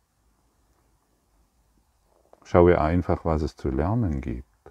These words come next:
Hier ist doch eine sehr interessante Information, oder? Ich bin die Ausstrahlung Gottes.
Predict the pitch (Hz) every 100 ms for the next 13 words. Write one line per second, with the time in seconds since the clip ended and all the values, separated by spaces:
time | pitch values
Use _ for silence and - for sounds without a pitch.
0 | - _ _ _ _ _ _ _ _ _
1 | - 92 82 - 80 82 78 73 - 95
2 | 90 80 76 - - 78 82 90 80 73
3 | 71 69 67 62 - 101 117 82 58 65
4 | 69 90 98 _ _ _ _ _ _ _
5 | _ _ _ _ _ _ _ _ _ _
6 | _ _ _ _ _ - 85 - - 73
7 | 76 85 82 - 71 98 - - 78 69
8 | 64 62 - 95 - -